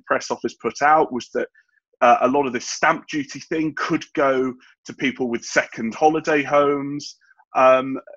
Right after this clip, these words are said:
you know, this sort of topsy-turvy world we now live in, where Labour are concerned about jobs and targeting public spending,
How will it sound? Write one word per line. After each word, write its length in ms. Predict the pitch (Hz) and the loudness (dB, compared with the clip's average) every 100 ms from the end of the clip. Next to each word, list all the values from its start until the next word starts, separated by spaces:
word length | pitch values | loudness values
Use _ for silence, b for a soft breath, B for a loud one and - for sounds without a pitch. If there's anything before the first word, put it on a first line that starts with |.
| - | -12
you 200 | 147 143 | -8 -6
know, 140 | 143 | -6
this 200 | 131 139 | -6 -6
sort 180 | - 156 | -4 -4
of 120 | 131 | -4
topsy-turvy 640 | - 165 - 143 160 135 127 | -2 -6 -6 -4 2 2 2
world 320 | 139 143 135 | 2 2 2
we 80 | 131 | -2
now 240 | 135 135 | 2 2
live 220 | 135 160 151 | 4 2 2
in, 180 | 120 | -4
where 160 | 117 180 | -4 -6
Labour 560 | 262 151 160 127 120 123 | -4 -4 -4 -4 -2 0
are 140 | 120 _ _ _ _ - | -2 _ _ _ _ -12
concerned 480 | 156 - 151 135 | -8 -2 0 0
about 200 | 131 294 - | -2 -6 -6
jobs 520 | - 147 143 120 - 135 | -4 -2 0 -2 -8 -8
and 200 | 127 127 | -6 -6
targeting 640 | 151 139 131 135 - 123 120 | 2 2 2 -4 -10 -10 -8
public 380 | 143 127 127 - | -10 -8 -10 -10
spending, 720 | - 147 147 151 135 120 | -6 -2 -2 -4 -10 -10